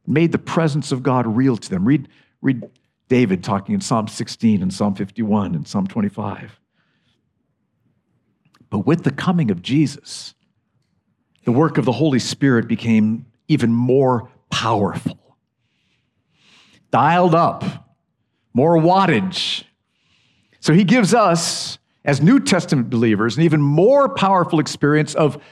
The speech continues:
the Father's presence. And now we also get to experience the glory of the resurrected Jesus in our hearts. Whoa! Even more wattage going on there. This is New Testament.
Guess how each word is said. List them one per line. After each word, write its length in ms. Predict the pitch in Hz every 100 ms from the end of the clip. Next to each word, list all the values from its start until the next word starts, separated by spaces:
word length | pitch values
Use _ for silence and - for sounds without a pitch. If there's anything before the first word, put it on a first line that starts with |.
| _ _
the 80 | -
Father's 600 | - 214 196 190 165 143
presence. 540 | - 156 143 156 165
And 180 | - 156
now 240 | 202 269 233
we 200 | 208 180
also 360 | 277 262 208
get 140 | 185 190
to 80 |
experience 380 | 180 - 170 170
the 100 | 175
glory 640 | 143 160 180 247 247 180 185
of 100 | 151
the 80 |
resurrected 720 | 156 196 233 185 190 190 143 113
Jesus 520 | 185 302 269 101 -
in 100 | 107
our 80 | 104
hearts. 580 | - - _ - - - _ _ -
Whoa! 800 | 120 165 320 285 110 - - _ _ _ _ _ _ -
Even 160 | 160
more 240 | 156 269 240
wattage 460 | 196 180 135 107
going 220 | - 147 131
on 220 | 120 95
there. 400 | 85 - - - _ _ _ _ -
This 140 | 151
is 100 | 135
New 160 | 202 262
Testament. 540 | 135 92 - - -